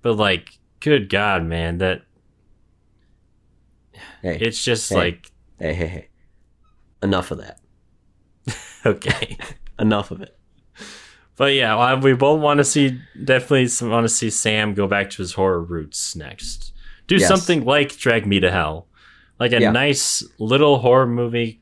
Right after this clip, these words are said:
Speaker 1: contained. Like, doesn't even have to be Evil Dead.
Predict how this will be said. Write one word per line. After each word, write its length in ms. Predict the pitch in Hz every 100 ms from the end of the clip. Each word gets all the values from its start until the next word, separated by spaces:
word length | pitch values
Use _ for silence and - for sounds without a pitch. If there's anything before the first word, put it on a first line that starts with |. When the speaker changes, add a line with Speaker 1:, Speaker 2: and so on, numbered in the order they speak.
| -
Speaker 1:
contained. 840 | - 98 - 107 110 113 107 107 - _ - _ _ 95
Like, 140 | 104
doesn't 200 | 151 165
even 140 | 151
have 200 | 127 139 139
to 60 |
be 120 | 127 123
Evil 340 | 113 113 113
Dead. 360 | 101 90 69